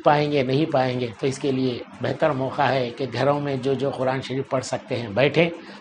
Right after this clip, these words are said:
कुरान मजीद को पढ़ें, तिलावत करके घर वालों को सुनाएं और जो ज़बान जानते हैं, उस ज़बान में कुरान मजीद का तर्जमा करके सुनाएं, ताकि हमारे अंदर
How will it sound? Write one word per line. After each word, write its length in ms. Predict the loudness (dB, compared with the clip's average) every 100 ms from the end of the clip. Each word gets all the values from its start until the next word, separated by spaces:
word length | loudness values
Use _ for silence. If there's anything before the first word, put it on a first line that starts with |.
| -2
कुरान 300 | 4 4 4
मजीद 380 | 2 2 2 2
को 240 | 4 6 4 8
पढ़ें, 440 | 10 12 10 8 0 -14 -18 -4 6
तिलावत 400 | 10 12 10 8
करके 320 | 2 4 0
घर 180 | 2 4
वालों 280 | 4 4 0
को 120 | -2
सुनाएं 440 | -2 -2 -2 -4 -8 -16 -6 8
और 440 | 12 12 12 12 6
जो 380 | -2 8 10 12
ज़बान 380 | 12 12 10
जानते 320 | 10 8 10 8
हैं, 80 |
उस 120 | 8 8
ज़बान 300 | 6 6 4
में 140 | 0
कुरान 380 | 4 6 6 4
मजीद 360 | 2 4 4 4
का 80 | 4
तर्जमा 420 | 4 4 6 4 2
करके 300 | 0 -4 -6
सुनाएं, 340 | -6 -8 -10 -14 -18 -18 0
ताकि 320 | 2 4 2 0 -4 -10 -18 -20 -20 -20 -20 -20 -20 -6 2
हमारे 340 | 8 8 8
अंदर 480 | 6 2 6 6 6